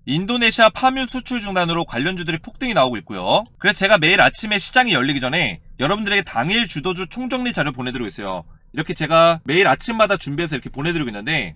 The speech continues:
보시면 주도 섹터와 선별된 종목들과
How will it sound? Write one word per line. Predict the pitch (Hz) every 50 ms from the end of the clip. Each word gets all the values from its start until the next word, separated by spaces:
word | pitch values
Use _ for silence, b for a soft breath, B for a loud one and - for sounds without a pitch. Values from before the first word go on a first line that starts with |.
| - -
보시면 | - 160 180 202 220 233 208
주도 | 165 - 160 156 - 165
섹터와 | - - 240 - - 247 233 190 127 127 123 101 82 - -
선별된 | - - 220 233 233 247 240 233 226 220 196
종목들과 | 151 156 196 233 - - 143 135 156 170 180 190 202